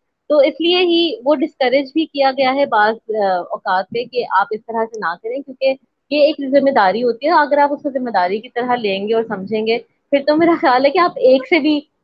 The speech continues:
थोड़ा संभल के करेंगे, थोड़ा डर डर के करेंगे कि आप ये जिम्मेदारी सही तरह से निभा सकते हैं, जैसे कि आपके ऊपर फर्ज है। या नहीं कर सकते। तो असल बात तो यही है कि आपने जो एक भी आपके पास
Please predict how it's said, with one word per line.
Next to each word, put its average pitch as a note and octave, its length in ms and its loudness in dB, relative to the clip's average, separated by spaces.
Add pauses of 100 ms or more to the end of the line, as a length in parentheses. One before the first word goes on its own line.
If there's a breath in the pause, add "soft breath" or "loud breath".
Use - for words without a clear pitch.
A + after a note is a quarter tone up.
थोड़ा B3 200 6
संभल A#3+ 440 0
के C4+ 180 -2
करेंगे, G#3+ 540 -2
थोड़ा A3 400 0
डर G#3+ 240 2
डर A#3 200 2
के A#3 140 -2
करेंगे G3+ 360 -2
कि - 120 -8
आप F#3+ 340 2
ये G#3+ 60 -2
जिम्मेदारी G3 440 -4
सही G#3 160 -6
तरह G3+ 180 -6
से G#3+ 120 -10
निभा F#3+ 300 -4
सकते G3 260 -14
हैं, A#3+ 80 -10
जैसे A3 280 -4
कि A3+ 100 -6
आपके G3 240 -4
ऊपर - 120 -12
फर्ज G3 460 -4
है। E3 260 -6 (420)
या A3 140 4
नहीं B3 220 0
कर G#3+ 120 0
सकते। E3 400 -10
तो - 380 -4
असल C#4+ 240 2
बात D4+ 200 2
तो D#4 100 -6
यही D4 260 -2
है D#4+ 160 0
कि E4+ 320 -4 (260)
आपने B3+ 600 0
जो C#4+ 220 -4
एक A#3+ 320 2
भी D#4+ 60 2
आपके D4 220 0
पास C#4+ 220 0